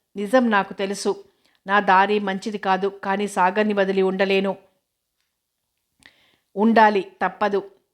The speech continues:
ఇవాళ కాకపోతే రేపు, కాకపోతే ఎల్లుండి, లేదా మరి కాస్త దూరం, అంతే. అప్పుడు, అప్పుడు ఏం చేస్తావు సమీరా? ఏడ్చి ఏడ్చి పిచ్చిదానివైపోతావు.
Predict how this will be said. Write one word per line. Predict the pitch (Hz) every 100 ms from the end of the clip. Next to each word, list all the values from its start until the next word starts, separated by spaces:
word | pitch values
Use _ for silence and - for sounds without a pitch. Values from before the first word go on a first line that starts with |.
| _ _ -
ఇవాళ | 208 220
కాకపోతే | 208 196 196 226 220 214 208 202 - _ _ _ _ -
రేపు, | 180 208 208 190 -
కాకపోతే | 196 214 240 233 214 208
ఎల్లుండి, | 196 202 208 196 196
లేదా | 190 202 202 196 -
మరి | 180 208
కాస్త | 208 220 214
దూరం, | 196 196 190 190
అంతే. | 196 196 196 196 _ _ -
అప్పుడు, | 180 185 208 233 294 - -
అప్పుడు | 190 190 202
ఏం | 196 208
చేస్తావు | 226 - 190
సమీరా? | 190 185 185 190 262 - _ _ 190
ఏడ్చి | 208 202 226
ఏడ్చి | 202 202 202
పిచ్చిదానివైపోతావు. | 202 196 214 208 202 190 190 190 185 190